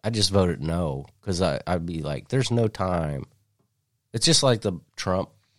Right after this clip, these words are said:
uh, the, uh, the one case against him. There was, like, over a million dollars, or not a million dollars, over a million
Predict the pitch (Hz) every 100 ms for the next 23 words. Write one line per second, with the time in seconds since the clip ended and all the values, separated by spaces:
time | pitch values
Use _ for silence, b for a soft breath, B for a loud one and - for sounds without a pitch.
0 | _ _ _ _ _ _ _ _ 98 82
1 | 71 67 - b b b b b b b
2 | b b b b _ _ - - _ 90
3 | 82 82 62 - - _ _ _ _ _
4 | _ _ _ _ _ _ _ _ _ _
5 | _ _ 107 98 98 95 98 98 101 98
6 | 104 - 101 101 98 - - _ _ _
7 | _ _ _ - 107 107 92 85 _ _
8 | _ _ _ _ _ _ _ _ _ _
9 | 110 101 92 95 98 101 90 87 95 95
10 | 127 127 104 90 90 87 80 76 76 78
11 | - 104 95 92 98 101 101 92 87